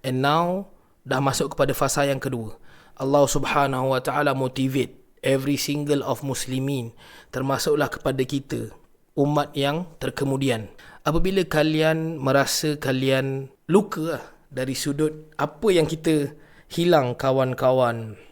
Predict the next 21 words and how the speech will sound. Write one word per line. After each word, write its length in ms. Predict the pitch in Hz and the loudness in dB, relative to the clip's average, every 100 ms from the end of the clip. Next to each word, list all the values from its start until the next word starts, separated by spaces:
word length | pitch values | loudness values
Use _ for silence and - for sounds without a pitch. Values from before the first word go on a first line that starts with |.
| - - _ _ - - - | -20 -20 _ _ -14 -14 -6
hilang, 560 | 170 165 156 117 110 - - - - - | 0 2 2 0 -8 -14 -20 -20 -16 -10
uh, 100 | 120 | 2
panca 400 | 156 147 165 143 | 4 4 4 2
indera, 640 | 135 127 127 117 120 117 - _ - | 2 2 2 2 0 -8 -20 _ -10
antaranya 640 | 123 120 135 139 139 131 127 | -6 0 2 4 2 -2 0
apa 80 | 131 | 0
yang 140 | 127 | 0
berlaku 400 | 127 123 120 139 | 0 0 -2 -4
kepada 480 | 135 127 120 123 127 | -6 0 0 2 -2
Talhah 460 | 127 139 - 143 127 | 2 2 2 0 0
bin 220 | 135 131 | -2 -2
Ubaidillah, 800 | 123 131 127 131 120 117 110 - - - - - - | 0 2 2 0 0 0 -2 -8 -18 -18 -20 -20 -8
yang 160 | 151 135 | -2 0
mana 240 | 135 135 | 2 2
kata 240 | 127 120 123 | 0 0 0
Allah, 320 | 123 135 131 | 2 2 2
kata 240 | 147 139 | 0 2
Nabi 160 | 135 143 | 2 2
sallallahu 400 | 139 127 127 117 | 2 2 4 2
alaihi 160 | 123 | 2
wasallam, 400 | 120 - 127 123 | -2 -2 -2 -4